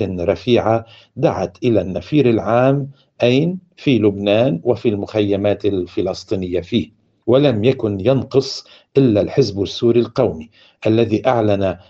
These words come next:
رفع الجهوزية على مختلف المستويات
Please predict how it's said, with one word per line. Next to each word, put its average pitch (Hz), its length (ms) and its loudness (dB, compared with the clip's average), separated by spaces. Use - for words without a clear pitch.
رفع 104 320 -2
الجهوزية 101 760 0
على 95 220 -2
مختلف 120 520 -2
المستويات 98 1000 0